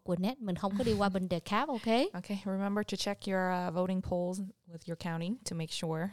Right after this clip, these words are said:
Speaker 2: that you're going to the right location. <laughs>
Speaker 1: Dạ.
Speaker 2: All right.
Speaker 1: Um, thì, ờ, hôm nay mình trở lại, ờ, mình, ờ, thực, sẽ không có nói về cái chuyện, ờ,
Speaker 2: Bầu
Speaker 1: bầu cử
Speaker 2: cử.
Speaker 1: nữa.
Speaker 2: Ừ,
Speaker 1: <laughs>
Speaker 2: hôm nay mình nói chuyện khác.
Speaker 1: Hôm nay
Speaker 2: Ok.
Speaker 1: mình nói chuyện khác.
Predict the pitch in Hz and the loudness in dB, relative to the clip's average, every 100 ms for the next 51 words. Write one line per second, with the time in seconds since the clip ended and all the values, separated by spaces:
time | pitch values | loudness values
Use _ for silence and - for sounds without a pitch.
0 | 196 160 151 147 - 160 156 151 151 147 | -4 -4 -2 -4 -4 -4 -2 -2 -4 -4
1 | 147 139 139 - 147 135 151 - 147 190 | -4 -4 -4 -6 -6 -4 -2 0 0 0
2 | - - 202 190 180 156 - - - - | -2 -8 -10 -8 -8 -6 -8 -10 -14 -16
3 | 156 147 165 190 196 185 - 196 180 180 | -12 -8 0 2 2 0 0 0 2 2
4 | 175 170 226 226 226 233 202 170 - 190 | 0 0 0 2 2 2 0 0 -2 0
5 | 214 160 95 175 - - - - 175 170 | 0 0 0 0 -2 -16 -20 -6 -2 0
6 | 170 180 175 175 175 170 165 _ _ - | 2 4 4 4 2 0 -2 _ _ -4
7 | 196 - - - 185 185 202 208 208 240 | -4 -4 -10 -6 -4 0 0 0 0 0
8 | 185 165 - 165 170 175 175 170 170 175 | -2 -2 -4 -4 -2 0 0 0 0 0
9 | 165 156 202 185 - 339 190 277 285 214 | 2 4 6 6 8 10 10 10 6 4
10 | 196 196 180 180 214 147 175 254 381 - | 6 6 6 4 4 0 6 6 4 -2
11 | 214 214 220 202 185 190 208 170 208 254 | 2 4 6 4 2 0 -2 -2 -2 -4